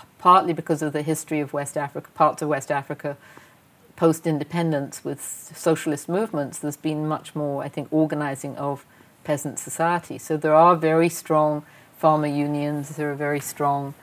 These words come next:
um, indigenous networks. Um, and so, um, it's possible to build on that. And I think quite a lot of European,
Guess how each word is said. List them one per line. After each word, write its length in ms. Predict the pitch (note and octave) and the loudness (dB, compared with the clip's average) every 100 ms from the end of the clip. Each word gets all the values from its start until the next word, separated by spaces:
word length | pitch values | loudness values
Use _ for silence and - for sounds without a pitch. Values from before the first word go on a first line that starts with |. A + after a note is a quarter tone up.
| - - - | -20 -20 -16
um, 600 | - C#3+ C#3 C3+ C3 - G#2 - - - - - - - - | -4 -4 -4 -8 -12 -14 -16 -20 -20 -20 -20 -20 -20 -12 -2
indigenous 720 | D#3+ D3 D3 D3 D3 C#3 - | 0 2 -2 -2 -4 -4 -4
networks. 720 | D3 - C#3+ C#3 - - - - - - - | -6 -4 -4 -4 -6 -16 -20 -20 -20 -20 -8
Um, 420 | C#3+ C#3+ C#3+ C3+ - | -4 -4 -6 -8 -6
and 200 | D#3 D3 | -4 -4
so, 760 | - D#3+ D3+ D3+ D3 D3 C#3 - _ _ - - | -2 0 2 2 0 -4 -8 -16 _ _ -20 -10
um, 560 | D#3 D3 D3 D3 C#3+ C#3+ - - - - - | -4 -2 -2 -4 -8 -14 -20 -20 -20 -20 -14
it's 180 | D3+ D3+ | -14 -12
possible 400 | - F#3+ F#3 E3+ | 0 0 2 -4
to 80 | E3 | -4
build 300 | D#3+ A3 A#3+ | 2 2 4
on 140 | E3 D3+ | 4 4
that. 180 | D3 | 0
And 120 | E3+ E3 | 0 0
I 80 | |
think 260 | E3 E3+ - | 0 -4 -4
quite 240 | - F#3 | 0 2
a 20 | F3+ | 2
lot 140 | E3 | 0
of 80 | E3+ | 2
European, 720 | E3 D#3+ D#3+ G#3 G#3 G3+ F#3 | 2 2 -2 -2 0 0 -4